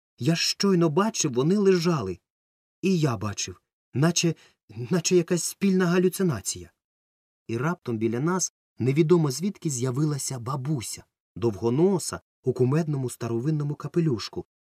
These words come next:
з ціпком у руках. Вона розгублено мружила очі і крутила на всі боки головою. «Хлопці, ви не бачили окулярів?» спитала вона. У мене тенькнуло в животі.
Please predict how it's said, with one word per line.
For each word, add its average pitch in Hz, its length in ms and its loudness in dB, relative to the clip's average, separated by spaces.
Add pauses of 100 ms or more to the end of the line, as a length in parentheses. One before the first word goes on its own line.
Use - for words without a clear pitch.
з - 80 -20
ціпком 156 480 -2
у 131 100 -4
руках. 117 480 -8 (480)
Вона 123 240 -2
розгублено 127 580 0
мружила 127 500 -2
очі 190 360 -2 (220)
і 139 100 -10
крутила 185 440 -2
на 151 80 -2
всі 196 220 -6
боки 165 280 0
головою. 131 580 -4 (540)
«Хлопці, - 680 -2 (220)
ви 170 160 4
не 214 120 8
бачили 240 400 -2
окулярів?» 214 680 0 (320)
спитала 95 400 -10
вона. 90 320 -10 (680)
У 117 80 -4
мене 156 260 2
тенькнуло 113 540 -6
в 98 60 -14
животі. 101 480 -10